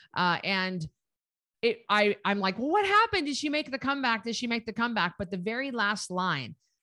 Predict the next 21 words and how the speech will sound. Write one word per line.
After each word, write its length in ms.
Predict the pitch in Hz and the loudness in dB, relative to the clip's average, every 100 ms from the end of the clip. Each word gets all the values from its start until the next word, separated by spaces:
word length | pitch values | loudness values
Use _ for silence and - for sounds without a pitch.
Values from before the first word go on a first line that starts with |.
| _ _ _ _ _ _ | _ _ _ _ _ _
in 120 | 214 | 0
the 80 | 190 | 0
very 340 | 160 196 202 | 0 0 0
last 480 | 196 175 170 - - - _ _ - | 0 0 -2 -8 -12 -20 _ _ -12
series 640 | - 202 131 - - - _ _ _ _ _ _ _ _ _ _ _ _ _ - | -2 -2 -2 -8 -10 -12 _ _ _ _ _ _ _ _ _ _ _ _ _ -4
of 180 | 175 143 | -4 2
Being 220 | 180 180 | 0 0
Serena 520 | 175 196 170 127 127 - | -4 -4 -4 -6 -10 -8
on 140 | 165 - | -8 -4
H 200 | 170 - | -6 -4
B 140 | 180 | -2
O 80 | 165 | 0
Mac-, 400 | 156 127 80 - _ _ - | -2 -6 -8 -16 _ _ -6
Max, 420 | 160 85 - - _ _ _ _ _ _ _ - | -6 -6 -12 -20 _ _ _ _ _ _ _ -20
she 200 | - 214 | -10 -6
said, 380 | 202 208 147 104 _ _ _ _ | -4 -2 -4 -6 _ _ _ _
"My 140 | 165 | -4
story 480 | 175 - 196 202 214 | -2 -2 -2 0 -2
doesn't 400 | 180 175 175 170 - | -2 0 -2 -4 -4
end 240 | 165 165 | -4 -2
here." 560 | 151 147 147 101 104 | -4 -4 -6 -6 -14